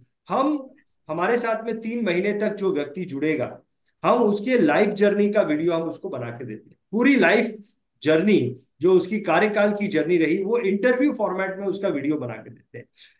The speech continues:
इसके अलावा हम उसके एक customer को बुलाते हैं और उस customer के साथ में एक testimonial video बनाते हैं interview format। number two, इसके अलावा हम उसकी, वो जो काम कर रहा है, वो जो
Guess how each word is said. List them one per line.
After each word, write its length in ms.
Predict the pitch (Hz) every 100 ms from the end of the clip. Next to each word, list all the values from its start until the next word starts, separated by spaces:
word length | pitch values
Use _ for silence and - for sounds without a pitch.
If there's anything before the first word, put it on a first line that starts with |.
| -
इसके 240 | 175 185
अलावा 300 | 262 233 233
हम 220 | 247 254 247
उसके 200 | 220 269
एक 260 | 277 277
customer 400 | 214 - 269 254 - - _ _ _ _ _ -
को 80 | 202
बुलाते 440 | 156 160 175 226
हैं 80 | 208
और 160 | 233 226
उस 120 | 214 -
customer 560 | 202 - 262 269 294
के 140 | 254 269
साथ 360 | 247 226 226
में 100 | 226 226
एक 160 | 220 214
testimonial 760 | 202 202 247 247 247 254 254 - - _ -
video 260 | 185 226
बनाते 380 | 233 175 180 180
हैं 200 | 214 240
interview 500 | 180 202 233 226 240
format। 460 | 220 156 131 131 120 _ _ - - _ _ -
number 300 | 160 180 -
two, 200 | - - - - -
इसके 240 | 196 202 277
अलावा 300 | 233 240 262
हम 200 | 269 247
उसकी, 600 | 202 208 208 254 285 294 - 156 147 156 - -
वो 180 | 175 226
जो 140 | 262 214
काम 340 | - 185 269 247
कर 180 | 208 180
रहा 200 | 185 135
है, 200 | 120 - _ _ _ _ _ -
वो 140 | 185
जो 140 | 208